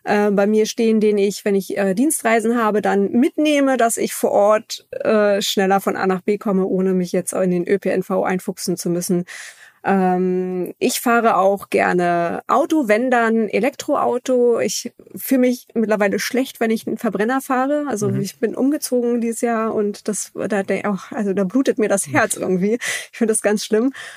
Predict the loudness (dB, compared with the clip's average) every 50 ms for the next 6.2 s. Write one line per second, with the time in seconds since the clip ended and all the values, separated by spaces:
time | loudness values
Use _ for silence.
0 | -20 -20 -8 _ 0 2 2 2 2 2 2 4 2 2 2 0 -2 -2 -2 -2
1 | 0 -2 -2 -2 -4 -4 -2 0 0 2 2 0 0 -2 -2 -2 -4 -4 -2 0
2 | 2 2 2 2 0 0 0 2 4 4 2 2 2 0 0 -2 -2 -2 0 0
3 | 0 0 0 0 0 0 0 0 0 2 2 0 0 0 -2 -2 -2 -2 -4 -6
4 | -6 -4 -4 -4 -2 -4 -6 -6 -4 -2 -2 0 0 0 0 2 2 2 0 0
5 | 0 0 0 0 -2 -4 -4 -2 -2 0 0 0 0 -2 -2 -4 -6 -6 -6 -4
6 | -4 -4 -6 -8